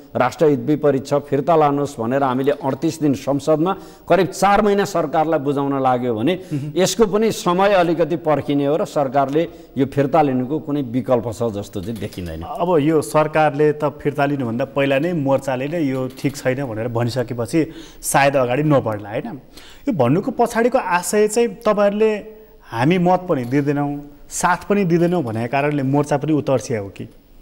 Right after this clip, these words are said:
Speaker 1: होइन, अब हामीभन्दा पनि मूलत मधेसी मोर्चा चाहिँ हिजो सत्तामा पुर्याउनको निम्ति गठबन्धनभित्रकै सरकारमा नभए पनि मधेसी मोर्चा चाहिँ सत्ता पक्ष हो।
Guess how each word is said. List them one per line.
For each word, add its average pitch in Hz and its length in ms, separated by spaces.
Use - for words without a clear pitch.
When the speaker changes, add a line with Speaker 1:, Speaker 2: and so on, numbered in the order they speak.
Speaker 1:
होइन, 165 220
अब 131 440
हामीभन्दा 165 640
पनि 202 200
मूलत 175 380
मधेसी 175 460
मोर्चा 151 380
चाहिँ 160 220
हिजो 120 840
सत्तामा 160 680
पुर्याउनको 147 640
निम्ति 139 600
गठबन्धनभित्रकै 131 1400
सरकारमा 160 580
नभए 156 360
पनि 185 180
मधेसी 165 400
मोर्चा 151 340
चाहिँ 147 280
सत्ता 151 200
पक्ष 123 280
हो। 87 140